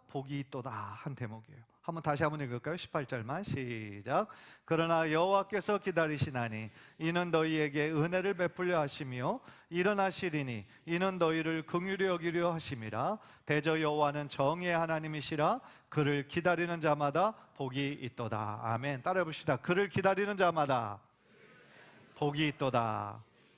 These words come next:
하나님을 기다리는 자마다 복이 있다. 무슨 뜻일까요? 하나님을 기다리는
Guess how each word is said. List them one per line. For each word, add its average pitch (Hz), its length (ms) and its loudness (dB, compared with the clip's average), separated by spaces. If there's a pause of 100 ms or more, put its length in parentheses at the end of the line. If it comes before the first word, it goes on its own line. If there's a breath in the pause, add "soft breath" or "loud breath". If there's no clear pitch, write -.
(500 loud breath)
하나님을 320 600 2
기다리는 302 600 2
자마다 277 400 4
복이 240 340 -6
있다. 151 440 -2
무슨 156 280 -6
뜻일까요? 220 640 -6 (460 loud breath)
하나님을 320 720 2
기다리는 285 960 2